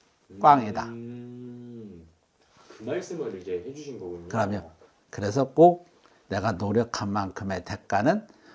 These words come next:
Speaker 1: 올해 하반기에서부터 반드시 이룰 것이다.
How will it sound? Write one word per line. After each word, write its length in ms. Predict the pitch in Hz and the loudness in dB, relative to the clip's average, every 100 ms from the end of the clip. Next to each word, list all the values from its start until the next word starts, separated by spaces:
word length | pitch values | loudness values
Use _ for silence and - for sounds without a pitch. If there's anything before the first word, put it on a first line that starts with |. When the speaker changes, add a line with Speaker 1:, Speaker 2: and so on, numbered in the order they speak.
| - _ - | -20 _ 0
Speaker 1:
올해 440 | 113 120 127 - - | 6 8 6 4 -6
하반기에서부터 1040 | - 151 151 131 107 - 82 85 - 233 - _ | -8 0 2 2 0 -4 -6 -2 2 0 0 _
반드시 720 | - 98 92 92 - 180 254 - _ | -12 -8 -4 0 2 4 2 -2 _
이룰 360 | 101 95 98 92 | -6 -4 -4 -6
것이다. 580 | - - - - - | -6 -4 -4 -4 -8